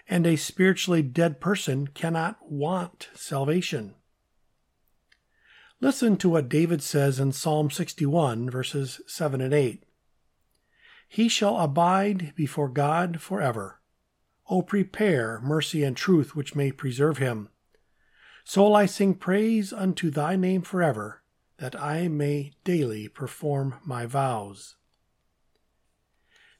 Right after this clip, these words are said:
David had prophetically spoken of Christ, who in the line of David's descendants would become the everlasting king.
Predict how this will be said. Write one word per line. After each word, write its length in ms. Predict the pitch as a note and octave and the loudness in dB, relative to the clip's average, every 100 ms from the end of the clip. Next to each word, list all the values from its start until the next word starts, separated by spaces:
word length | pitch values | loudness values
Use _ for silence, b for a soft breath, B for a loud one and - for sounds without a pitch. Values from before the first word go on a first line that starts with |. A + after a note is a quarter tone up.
| _ | _
David 400 | B3 B3 D3+ D#3 | 0 2 4 2
had 260 | D3 D#3+ D3 | 2 -2 0
prophetically 520 | E3 - G#3 G3+ F#3+ | 2 4 4 4 0
spoken 420 | - F#3 E3+ D#3+ | 2 2 2 0
of 140 | C#3+ | -2
Christ, 540 | - F3+ C#3+ B2 B2+ - | -2 0 2 2 -2 -8
who 200 | - F3 | 0 4
in 80 | D#3 | 4
the 80 | |
line 460 | C#3+ C#3+ D#3 E3+ E3+ | 2 2 2 4 2
of 160 | C#3 B2 | 2 2
David's 400 | D3+ C#3+ B2+ - | 4 4 2 -4
descendants 920 | G3 C#3 B2+ G3 F3 A#2+ A#2 - - _ _ _ _ | -6 -4 -2 2 2 0 -4 -10 -16 _ _ _ _
would 200 | E3 E3 | -2 2
become 420 | F3+ - F3+ E3 | 0 2 2 4
the 140 | D#3 | 4
everlasting 580 | D#3 D#3+ E3 D#3+ - C3 | 4 4 2 0 -4 -6
king. 540 | - F3+ D#3 A2+ F#2+ | -2 0 2 0 -8